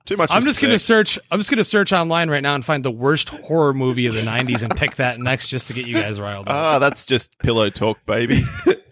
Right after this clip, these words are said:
Speaker 3: I'm like, "Go ahead, man. Do that. That would be great."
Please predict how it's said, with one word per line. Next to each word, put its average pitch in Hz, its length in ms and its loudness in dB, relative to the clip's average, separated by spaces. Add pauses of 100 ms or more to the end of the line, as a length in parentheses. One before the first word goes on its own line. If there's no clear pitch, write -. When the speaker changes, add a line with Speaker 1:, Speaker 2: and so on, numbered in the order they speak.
Speaker 3:
I'm 127 160 0
like, 131 240 -2
"Go 117 240 0
ahead, 175 300 0
man. 143 420 -2 (100)
Do 139 260 -2
that. 107 400 2
That 113 100 2
would 131 100 0
be 156 80 2
great." 139 560 0